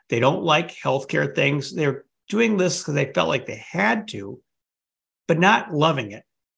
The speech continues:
Whereas others were just, "I'm adulting. I'm an adult now. I need life insurance. I'll get it. No big deal."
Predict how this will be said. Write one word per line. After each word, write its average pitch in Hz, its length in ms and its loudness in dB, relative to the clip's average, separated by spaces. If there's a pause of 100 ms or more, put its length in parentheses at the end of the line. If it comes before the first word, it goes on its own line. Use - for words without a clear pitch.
(520)
Whereas 170 260 6
others 226 340 6
were 170 120 2
just, 156 340 0
"I'm 156 140 2
adulting. 127 520 0 (460)
I'm 143 180 0
an 180 60 6
adult 208 400 6
now. 202 260 6
I 170 60 4
need 165 180 2
life 165 220 2
insurance. 160 320 -6
I'll 151 180 -2
get 147 160 0
it. 147 160 -4
No 135 180 2
big 131 240 -2
deal." 110 300 -10